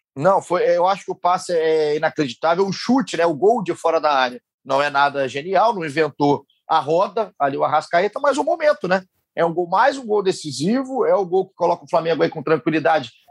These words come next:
pra começar a fase de grupos da Libertadores, o Arrascaeta. Então a gente passa um episódio, talvez sem falar, né, aí da, da, da, do Arrascaeta especificamente, mas não precisa.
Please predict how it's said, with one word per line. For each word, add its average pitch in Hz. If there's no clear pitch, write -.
pra 147
começar 156
a 151
fase 156
de 139
grupos 131
da 151
Libertadores, 147
o 175
Arrascaeta. 170
Então 190
a 202
gente 196
passa 202
um 202
episódio, 185
talvez 185
sem 208
falar, 175
né, 160
aí 147
da, 156
da, 143
da, 143
do 147
Arrascaeta 151
especificamente, 147
mas 170
não 180
precisa. 160